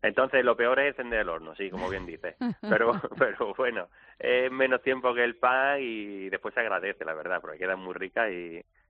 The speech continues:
Speaker 1: y es un proceso chulo. Entonces, yo te quiero dar do-, dos opciones, ¿vale?
Speaker 2: Ujú.
Speaker 1: En principio, la masa de pizza es, mm, muy, muy, muy fácil de hacer. Lo que sí recomendamos, o nos gusta a nosotros mucho, es prepararla dos, tres días antes. Lo chulo de esto es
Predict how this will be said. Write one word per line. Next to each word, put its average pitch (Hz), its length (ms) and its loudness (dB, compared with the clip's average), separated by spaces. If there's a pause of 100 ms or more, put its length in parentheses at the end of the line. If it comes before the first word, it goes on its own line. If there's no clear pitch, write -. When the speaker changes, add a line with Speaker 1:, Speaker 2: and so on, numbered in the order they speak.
Speaker 1:
y 101 80 0
es 104 40 4
un 104 120 0
proceso - 360 2
chulo. - 340 -10 (260)
Entonces, 120 560 0
yo 143 240 0
te 175 160 -4
quiero 147 240 0
dar 139 280 2
do-, 131 440 4
dos 120 180 2
opciones, 104 480 0
¿vale? 95 220 4
Speaker 2:
Ujú. 214 120 -8 (140)
Speaker 1:
En 104 120 0
principio, 120 380 0
la 135 120 6
masa 120 260 2
de 139 140 0
pizza 120 400 -2
es, 117 160 -2 (180)
mm, 98 380 -10
muy, 107 180 -2
muy, 117 180 -2
muy 110 140 -2
fácil 117 360 0
de 87 80 -2
hacer. 92 300 2 (360)
Lo 104 200 6
que - 120 0
sí 127 160 0
recomendamos, 135 680 2
o 92 40 0
nos 87 120 2
gusta 117 220 -2
a - 20 2
nosotros 123 320 -2
mucho, 131 340 0
es - 120 -2
prepararla 123 580 2
dos, 117 320 0
tres 117 180 0
días 117 240 2
antes. 104 360 -2 (400)
Lo 101 140 0
chulo 139 280 4
de 143 140 2
esto 147 260 0
es 147 160 2